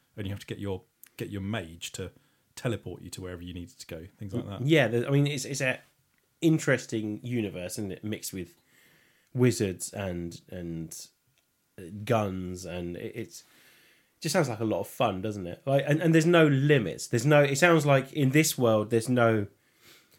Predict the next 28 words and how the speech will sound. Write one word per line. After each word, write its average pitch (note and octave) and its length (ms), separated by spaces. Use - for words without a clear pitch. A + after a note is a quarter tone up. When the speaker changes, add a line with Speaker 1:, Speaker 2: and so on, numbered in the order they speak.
Speaker 2:
"Well, B2 240
Fox - 400
haven't D#3 260
relinquished C#3+ 500
the A#2 80
rights C#3+ 360
for A#2 100
this, A2 260
so - 140
you B2+ 220
can't B2+ 360
go A#2+ 220
and G#2 220
do A2 200
this, G2+ 460
unfortunately," E2 760
that - 220
kind - 140
of - 60
thing. - 220
So C3+ 80
Speaker 1:
Yeah, A2+ 120
but G#2+ 80
it, C3 120
it B2+ 100
sounds C3 220
like G2 120
they, G2 400